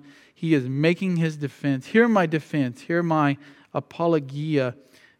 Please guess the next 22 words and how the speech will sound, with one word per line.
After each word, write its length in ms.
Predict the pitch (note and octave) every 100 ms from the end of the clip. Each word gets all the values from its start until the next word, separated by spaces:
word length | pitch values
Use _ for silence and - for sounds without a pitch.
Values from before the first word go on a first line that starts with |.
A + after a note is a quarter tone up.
| _
uh, 200 | C#3+ C3
when 260 | B2+ C#3 C#3+
he's 540 | C#3 C#3+ C3+ C3 - _ _ _
before 380 | C#3+ - D3 C#3
a 40 | C3+
mob 400 | C3+ C#3 C3+ C3
in 100 | B2
Jerusalem. 640 | B2 B2 B2+ B2 A2+ A2+ _ _ _ - _ _ _
And 140 | D3 C#3
so 140 | F3+
in 100 | F#3+
the 80 | E3
New 140 | F3+
Testament 480 | A3 A3+ - G3 C#3+
sense, 360 | - F#3 E3+ D3+
you're 180 | E3 E3+ G3+
almost 340 | A3 B3+ - -
always 280 | G3 A3+
going 180 | F#3+ F#3
to 60 | E3+
find 400 | - F#3+ G#3 G3
this, 360 | F3 E3+ -